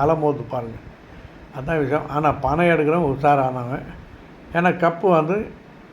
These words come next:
அது முத்து முத்துன்னு சொல்லியாச்சு. அது அவர் பேரே அதுல பிரிண்ட் அடிச்சிடுவாங்கன்னு நினைக்கிறேன், I think, கப்புல. அதனால அது டவுட்டே கிடையாது. பணம் எடுத்தவன் பொழைச்சான்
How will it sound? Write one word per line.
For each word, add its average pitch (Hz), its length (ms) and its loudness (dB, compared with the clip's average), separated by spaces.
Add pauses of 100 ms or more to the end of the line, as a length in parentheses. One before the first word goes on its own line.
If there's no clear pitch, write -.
(120)
அது 131 180 -6
முத்து 143 400 -2
முத்துன்னு 160 480 0
சொல்லியாச்சு. 151 560 2
அது 123 520 -10 (400)
அவர் 135 160 0 (100)
பேரே 170 200 8
அதுல 175 120 8
பிரிண்ட் 160 480 2
அடிச்சிடுவாங்கன்னு 147 440 2
நினைக்கிறேன், 135 300 0
I - 60 -
think, 131 420 -10
கப்புல. 139 300 -4 (160)
அதனால 151 340 -2
அது 135 140 0
டவுட்டே 143 420 0
கிடையாது. 127 320 -6 (640)
பணம் 180 280 4
எடுத்தவன் 175 420 0
பொழைச்சான் 143 400 2